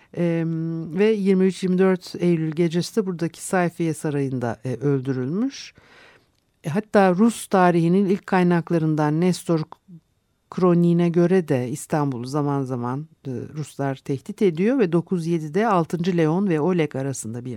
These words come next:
anlaşma yapılıyor. Bu Ayamama kasabasında, e, konaklamaları şart koşuluyor. E, Ruslar şehre elli kişilik topluluklar halinde silahsız olarak yalnız tek kapıdan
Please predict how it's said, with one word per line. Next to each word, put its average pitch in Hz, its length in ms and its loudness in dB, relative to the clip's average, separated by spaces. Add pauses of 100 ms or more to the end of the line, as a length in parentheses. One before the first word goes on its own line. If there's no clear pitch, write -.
anlaşma 143 420 -4
yapılıyor. 226 600 0 (680)
Bu 214 60 -2
Ayamama 220 440 8
kasabasında, 151 840 -2 (120)
e, 139 240 -2 (460)
konaklamaları 135 1040 -2 (280)
şart - 360 2
koşuluyor. 117 680 -6 (720)
E, 165 140 0
Ruslar 202 520 2
şehre 196 640 2
elli 208 260 4
kişilik 185 420 -2
topluluklar 180 600 0
halinde 135 540 -2
silahsız 185 600 0
olarak 147 480 -2
yalnız 180 380 0
tek 196 200 -2
kapıdan 123 480 -4